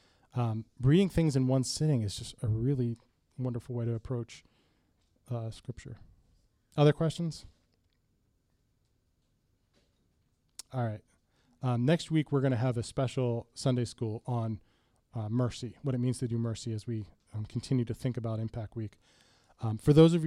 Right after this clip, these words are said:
you who are here for the Impact Leaders Meeting, um, those who, who have gotten the email about that,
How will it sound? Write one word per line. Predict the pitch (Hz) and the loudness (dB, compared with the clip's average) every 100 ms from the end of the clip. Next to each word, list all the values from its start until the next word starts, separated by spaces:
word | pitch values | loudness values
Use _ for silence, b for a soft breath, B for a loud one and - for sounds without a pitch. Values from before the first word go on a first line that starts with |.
| - - | -4 0
you | 151 | 4
who | 147 | 6
are | 131 | 4
here | 120 160 147 147 - | 2 6 6 6 0
for | - 139 | 2 4
the | 123 120 117 - _ _ | 4 2 0 -6 _ _
Impact | 160 160 147 151 - - _ _ | 2 4 2 -2 -4 -18 _ _
Leaders | 135 143 160 185 170 | 0 2 4 4 4
Meeting, | 175 185 214 202 b b b b | 4 4 2 -2 b b b b
um, | 123 120 | 0 2
those | 127 | 2
who, | 127 127 - - | 2 -2 -6 -2
who | 135 | 2
have | 120 - | 2 4
gotten | 127 123 | 0 2
the | 135 | 2
email | 139 143 139 | 2 2 2
about | 139 139 | 2 2
that, | 143 139 | 4 2